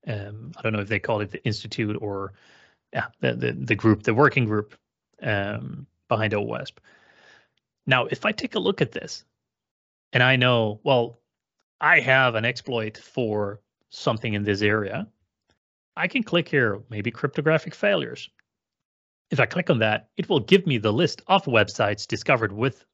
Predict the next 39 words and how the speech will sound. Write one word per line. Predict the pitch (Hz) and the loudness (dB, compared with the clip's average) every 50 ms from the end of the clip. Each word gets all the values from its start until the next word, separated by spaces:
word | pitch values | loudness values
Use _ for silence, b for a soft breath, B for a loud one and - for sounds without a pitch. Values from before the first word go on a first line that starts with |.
| _ _ _ _ _ _ _ _ _ _ _ _ _ | _ _ _ _ _ _ _ _ _ _ _ _ _
cryptographic | - - - - 127 107 113 104 - - 104 - | -4 -4 -4 -4 -2 0 0 0 0 -2 -8 -8
failures | - 127 107 107 120 120 - - - _ _ _ _ _ _ _ | -6 -6 -6 -6 -10 -14 -16 -18 -20 _ _ _ _ _ _ _
or | - 190 185 156 147 | -2 0 0 0 0
vulnerable | 127 131 127 120 113 117 117 113 113 | 0 0 0 0 2 2 2 2 2
and | 107 107 | 2 2
outdated | 107 107 104 - 107 101 104 - | 0 0 0 0 -2 -2 -4 -6
components | 120 107 107 - 113 95 95 - | -6 -6 -4 -4 -4 -4 -4 -6
or | - | -4
whatever | 180 190 170 139 117 117 110 | -2 0 2 2 2 0 0
it | 107 110 | -2 -2
is. | - - - - _ _ _ _ _ _ _ _ _ _ _ _ _ _ _ _ _ _ | -6 -8 -14 -20 _ _ _ _ _ _ _ _ _ _ _ _ _ _ _ _ _ _
And, | 135 123 117 120 117 | 2 4 4 4 2
and | 117 117 113 101 | 0 -2 -2 -4
I | 104 | -6
see | 107 - 190 | -4 -2 -2
a | 185 | -4
bunch | 160 147 151 190 220 214 - - | -4 -2 0 0 0 0 -2 -4
of | 147 135 | -2 0
different | 160 156 - 139 123 - | 0 0 0 -2 0 2
sites | 151 143 143 - - | 2 2 2 2 0
here | 123 117 110 113 | -2 -2 -2 -2
and | 120 120 120 113 110 110 - _ _ _ _ _ _ _ _ - 160 147 | -4 -6 -4 -6 -6 -8 -10 _ _ _ _ _ _ _ _ -18 -18 0
quite | - 202 196 | 2 4 4
a | 160 | 4
few | 127 131 127 | 2 0 -2
of | 117 107 | -2 -4
them. | 104 - | -6 -8
And | - 127 123 - | -10 -10 -10 -4
all | - 127 - 220 226 | -2 0 0 0 0
of | 185 131 | 0 0
them | 120 110 107 107 107 104 104 107 - _ _ _ _ _ _ _ _ _ - | -2 -2 -2 -2 -4 -6 -8 -10 -14 _ _ _ _ _ _ _ _ _ -2
are | 127 123 127 | -2 0 2
online, | 123 120 117 113 113 110 107 101 101 107 - | 2 2 2 2 2 2 2 0 -4 -8 -6
live | - 135 123 127 120 - | 0 2 4 4 2 2
sites | - 123 113 107 104 - - | 0 -2 -2 -2 -4 -8 -14
today | - - 127 120 107 104 104 104 - | -10 -2 0 2 2 2 -2 -6 -10
from | - - _ - 139 131 127 123 123 - - | -18 -14 _ 0 2 2 2 2 -2 -4 0
organizations, | 143 131 120 117 120 113 107 - - 110 104 - 120 113 107 107 - | 2 2 4 4 2 0 0 0 -2 -2 -2 -2 -2 -4 -4 -4 -6
individuals, | - - 127 123 123 110 113 113 110 113 113 107 107 107 107 107 - - | -2 0 2 2 4 4 4 2 4 2 2 2 2 0 -2 -4 -8 -12